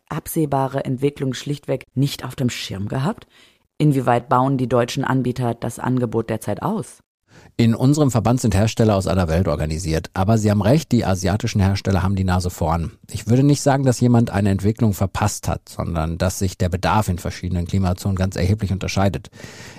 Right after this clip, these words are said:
Speaker 2: In Asien sind Luft-Luft-Wärmepumpen schon lange etabliert, genauso wie die früher nur zum Kühlen geeigneten Klimageräte.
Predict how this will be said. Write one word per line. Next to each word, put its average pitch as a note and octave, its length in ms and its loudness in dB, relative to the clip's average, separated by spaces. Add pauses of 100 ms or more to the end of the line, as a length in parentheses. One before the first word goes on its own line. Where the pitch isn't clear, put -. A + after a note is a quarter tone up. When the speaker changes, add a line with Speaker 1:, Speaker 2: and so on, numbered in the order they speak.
Speaker 2:
In D#2 180 -4
Asien G2 380 2
sind G#2 220 0
Luft-Luft-Wärmepumpen F#2+ 840 0
schon F#2 220 0
lange F#2+ 280 2
etabliert, G2+ 720 0
genauso E2+ 680 -2
wie F2+ 100 -4
die F#2 180 -6
früher G#2 420 0
nur F#2 140 -2
zum F#2 180 -2
Kühlen A#2+ 280 4
geeigneten G2 440 0
Klimageräte. D#2+ 640 0